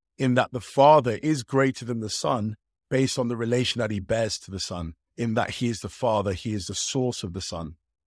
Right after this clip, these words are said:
And so that's why there is a distinction. So I normally give an analogy. Um, you can think about it in the sort of a family sense. Your father, if you have a father and you have a, a child,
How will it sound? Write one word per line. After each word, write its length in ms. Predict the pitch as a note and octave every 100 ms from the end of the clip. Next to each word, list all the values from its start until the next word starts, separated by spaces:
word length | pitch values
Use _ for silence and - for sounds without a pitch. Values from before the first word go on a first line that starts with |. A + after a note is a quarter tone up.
| _
And 160 | G2 G2
so 280 | - A#2 G#2
that's 340 | B2 - -
why 160 | A#2 G#2
there 140 | A2
is 120 | F#2
a 60 | G2+
distinction. 480 | G#2 - C#3 G#2 F#2+
So 280 | B2+ A#2+ - _ -
I 60 |
normally 240 | C#3 D#3+ C#3
give 160 | C#3+
an 140 | B2+ B2
analogy. 560 | B2+ B2+ A2 G#2+ G#2 _ _ _ _
Um, 200 | A#2+ A#2
you 100 | B2
can 140 | C3 B2
think 200 | D3+ C#3+
about 300 | C3+ C3 -
it 80 | _
in 120 | B2+
the 60 | A#2
sort 180 | - E3
of 120 | B2
a 160 | A#2+
family 580 | G#2 - C3+ C#3 C3 G#2
sense. 480 | F#2+ F#2 F2 - -
Your 120 | A#2
father, 600 | G#2+ - C3+ C3+ B2+ B2+ - _
if 80 | -
you 40 | C#3
have 80 |
a 60 | A2+
father 400 | - C3 C3 B2
and 100 | A#2+
you 80 | G#2+
have 220 | A2+ A2
a, 180 | G#2+ G2+
a 60 | G#2
child, 500 | - A2+ A2+ F#2